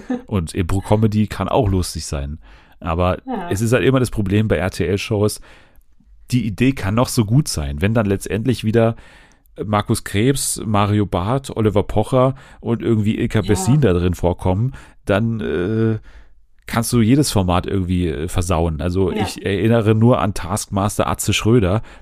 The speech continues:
Speaker 2: dass es zum Glück nie an die Öffentlichkeit geschafft hat, dieses Format. Aber so brauche ich halt auch Taskmaster in Deutschland nicht, wenn dann letztendlich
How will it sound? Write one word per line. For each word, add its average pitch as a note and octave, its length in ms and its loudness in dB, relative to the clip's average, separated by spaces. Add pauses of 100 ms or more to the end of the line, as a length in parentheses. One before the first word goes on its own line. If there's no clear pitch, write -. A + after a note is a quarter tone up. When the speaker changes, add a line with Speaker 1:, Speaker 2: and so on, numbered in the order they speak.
(240)
Speaker 2:
dass G2 180 0
es - 100 -6
zum G2 160 -4
Glück A2 280 0
nie B2+ 380 2
an F#2+ 100 0
die F#2+ 100 0
Öffentlichkeit A#2+ 460 2
geschafft F2 320 0
hat, F2+ 100 -2
dieses F#2 180 -2
Format. F2 340 0 (320)
Aber G#2+ 360 0 (340)
so A2+ 220 2
brauche A2+ 300 2
ich A2 100 0
halt G#2+ 100 0
auch F2+ 120 0
Taskmaster G#2 600 0
in F#2+ 80 2
Deutschland G2+ 380 2
nicht, F#2+ 160 -2
wenn G2 100 2
dann G2 120 2
letztendlich F#2+ 340 -2